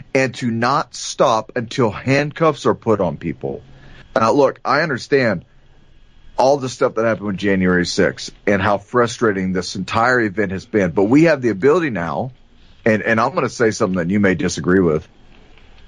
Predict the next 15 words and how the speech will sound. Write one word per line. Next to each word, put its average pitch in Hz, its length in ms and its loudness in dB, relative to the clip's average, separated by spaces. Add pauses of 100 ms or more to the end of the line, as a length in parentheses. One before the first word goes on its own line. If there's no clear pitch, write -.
(800)
but 113 160 4
I 160 240 2
say, 107 460 -2 (720)
don't 135 320 0
stop - 400 0
the 120 100 -10
January 120 540 0
sixth 120 340 -2
investigation 135 840 -2
committee. 85 420 -4 (960)
Let's 135 320 4
flip 139 340 -4
it 113 120 2
on 104 240 2
'em. - 120 -14